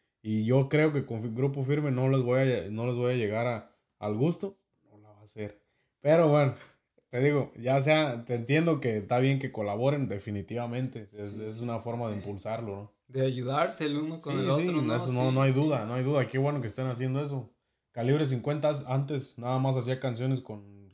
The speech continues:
Speaker 1: gente de su misma disquera, como cal-, la banda Carnaval, eh, los morros estos, los, eh, los de La Noria, que tienen música muy chida.
Speaker 2: Sí, sí.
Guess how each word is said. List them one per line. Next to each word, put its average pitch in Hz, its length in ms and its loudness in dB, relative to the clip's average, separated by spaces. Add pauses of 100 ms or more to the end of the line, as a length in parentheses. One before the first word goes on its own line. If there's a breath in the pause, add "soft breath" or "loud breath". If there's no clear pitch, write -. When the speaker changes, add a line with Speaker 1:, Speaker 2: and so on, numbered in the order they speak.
Speaker 1:
gente 120 260 -6
de 104 220 -2
su 98 140 -12
misma 120 320 -10
disquera, 131 420 0
como 101 220 -8
cal-, 101 220 -6
la 101 60 -6
banda 113 280 -4
Carnaval, 113 720 0 (520 soft breath)
eh, 104 240 -8
los 98 220 -8
morros 117 340 -4
estos, 123 260 -8
los, 104 220 -18 (160)
eh, 98 300 -6
los 98 140 -6
de 98 80 -6
La 98 120 -4
Noria, 131 400 2
que 107 80 -10
tienen 120 300 -2
música 123 300 -6
muy 113 160 -4
chida. 139 560 -2
Speaker 2:
Sí, 110 440 -20
sí. 110 300 -20